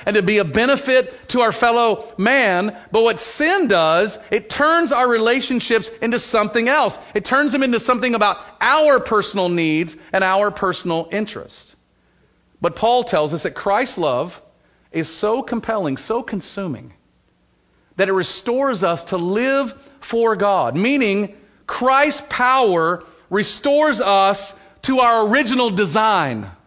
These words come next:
So you remember, back before the fall, God made us for His glory, to live in this harmonious relationships with one another. Sin enters in and wrecks that whole thing. But Christ comes in to restore us back to what God originally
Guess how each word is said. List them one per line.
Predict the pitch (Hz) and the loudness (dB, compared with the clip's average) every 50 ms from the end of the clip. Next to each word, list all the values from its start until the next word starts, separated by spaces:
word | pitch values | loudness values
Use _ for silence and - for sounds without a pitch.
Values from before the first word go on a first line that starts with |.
| _ _ _ _ _ _ _ _ _ _ _ _ _ _ _ _ _ _ _ _ | _ _ _ _ _ _ _ _ _ _ _ _ _ _ _ _ _ _ _ _
So | - - 233 | -4 -2 0
you | 220 | 2
remember, | 269 330 294 240 | 2 2 2 2
back | 180 196 247 262 240 | 4 2 2 2 0
before | 233 - 277 254 | -2 0 0 0
the | 220 - | 0 2
fall, | - 277 285 277 247 214 196 185 - - - - - - 165 | 2 2 4 4 6 4 4 2 0 -4 -14 -18 -16 -6 0
God | 214 233 247 247 226 | 2 4 4 4 4
made | 233 247 269 277 | 2 2 4 2
us | 262 226 | 2 0
for | - 240 214 | 0 0 0
His | 233 226 175 | 0 -2 -2
glory, | 180 220 262 285 277 247 208 180 | -2 0 2 2 4 4 2 2
to | - 214 | 0 0
live | 208 226 262 254 | 0 2 2 2
in | 254 233 | 2 2
this | 226 220 - - - - - - - | 0 0 -2 -6 -14 -20 -20 -6 -2
harmonious | 226 240 226 220 247 277 294 285 262 233 - 226 | 0 2 2 4 4 4 4 2 2 0 0 0
relationships | 214 202 233 262 254 254 247 - 247 226 175 | 2 2 2 2 0 -2 -2 -2 -2 -2 -2
with | 208 196 | -2 0
one | 202 226 233 214 | 0 0 0 0
another. | 202 226 254 277 254 208 - - - - | 2 2 2 2 2 0 0 -4 -10 -16
Sin | - - - - - 285 311 339 320 285 | -14 -12 -8 -2 0 2 4 4 2 2
enters | 214 214 247 254 254 247 214 151 | 2 0 0 2 2 0 0 0
in | 208 254 262 254 233 202 185 165 - - - - | 0 2 2 2 2 2 0 -2 -4 -6 -2 -2
and | 196 202 190 185 180 208 | 0 0 0 2 2 4
wrecks | 247 277 262 - - | 4 2 2 0 -2
that | - 226 196 170 | 0 0 0 0
whole | 151 226 277 285 285 269 | 0 0 2 2 0 0
thing. | 285 277 277 269 247 196 - - - - | 0 0 0 0 0 -2 -4 -6 -6 -4
But | 214 185 - | -4 -4 -2
Christ | - - 262 285 330 359 381 - - - | -2 0 2 4 4 4 2 0 -2 -2
comes | - 247 220 214 170 202 | 0 0 0 0 0 0
in | 226 214 - - - - | 0 -2 -4 -6 -8 -4
to | - 269 | -2 -2
restore | 240 226 - - - - 311 294 302 277 | 0 0 -2 -4 -2 0 2 4 4 4
us | 240 - - | 4 2 0
back | 190 151 226 233 247 254 240 214 190 - - - - - - - _ _ _ _ _ _ | 0 2 2 2 4 4 2 2 2 0 -4 -8 -12 -14 -18 -20 _ _ _ _ _ _
to | - 202 | -6 -4
what | 185 180 156 143 | -4 -2 -2 -2
God | 185 180 175 165 156 147 135 - - | 0 0 2 2 2 0 0 -2 -2
originally | 147 147 151 139 139 147 147 139 135 135 | -2 -2 -2 -2 -2 -4 -2 -2 -4 -6